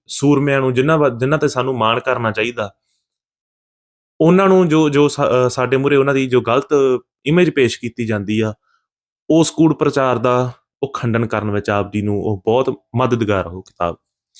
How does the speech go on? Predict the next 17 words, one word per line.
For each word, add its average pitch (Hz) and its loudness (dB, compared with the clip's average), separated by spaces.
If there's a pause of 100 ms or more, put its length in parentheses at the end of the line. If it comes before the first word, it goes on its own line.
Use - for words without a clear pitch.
(500)
ਦੂਰੋਂ 110 2
ਵੇਖੇ 98 0
ਸੰਤ 101 -4
ਜਰਨੈਲ 90 -6
ਸਿੰਘ। 92 -16 (640)
ਸੋ 113 2
ਇੰਨੀਆਂ 120 2
ਬੇਨਤੀਆਂ 117 0
ਕਰਾਂਗੇ 110 -4 (400)
ਆਪ 104 -2
ਜੀ 107 0
ਦੇ 104 0
ਚਰਨਾਂ 107 -2
'ਚ 110 -4
ਹਜੇ 107 0
ਤੱਕ, - -6 (880)
ਤੇ 98 2